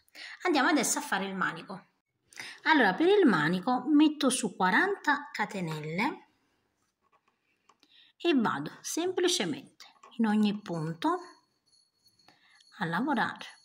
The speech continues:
una maglia bassa, vedete, una maglia bassa in ogni punto fino ad arrivare alla fine della riga.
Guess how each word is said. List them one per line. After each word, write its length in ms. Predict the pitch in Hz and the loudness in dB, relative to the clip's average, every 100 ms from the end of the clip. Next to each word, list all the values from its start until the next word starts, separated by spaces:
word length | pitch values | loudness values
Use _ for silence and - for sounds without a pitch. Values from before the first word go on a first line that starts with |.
| _ _ | _ _
una 300 | - 254 226 | -8 -2 -2
maglia 480 | 208 180 170 170 175 | 0 -2 -2 -4 -6
bassa, 720 | 165 190 170 160 - - 175 - - _ - | -6 -2 -2 -2 -4 -4 -6 -10 -18 _ -12
vedete, 280 | 190 175 208 | -10 -8 -8
una 160 | 202 | -4
maglia 440 | 180 202 190 175 175 | 0 0 0 -4 -6
bassa 500 | 196 180 160 - - | -4 -4 -4 -10 -12
in 140 | 175 | -10
ogni 320 | 175 233 349 359 | 0 2 2 -2
punto 600 | - 180 180 180 262 - _ - - - - - | -8 -6 -6 -8 -10 -10 _ -20 -20 -20 -20 -20
fino 420 | - - 302 185 | -10 0 2 2
ad 80 | 170 | 0
arrivare 560 | 220 359 277 170 175 202 | 0 2 2 2 0 -6
alla 360 | - 269 302 349 | -2 0 2 2
fine 460 | 349 208 190 190 | 0 -2 -2 -2
della 320 | 180 208 196 185 | -2 -2 0 0
riga. 560 | 175 175 185 175 180 | -2 -4 -4 -4 -6